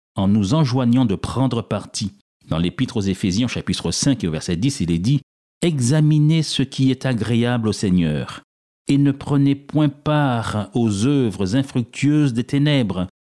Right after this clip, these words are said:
mais plutôt condamnez-les. Aussi, abstiens-toi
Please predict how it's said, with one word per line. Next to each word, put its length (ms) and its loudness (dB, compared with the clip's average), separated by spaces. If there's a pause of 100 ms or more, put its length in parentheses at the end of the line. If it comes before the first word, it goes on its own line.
mais 180 2
plutôt 760 -2
condamnez-les. 760 2 (360)
Aussi, 480 0 (380)
abstiens-toi 960 -4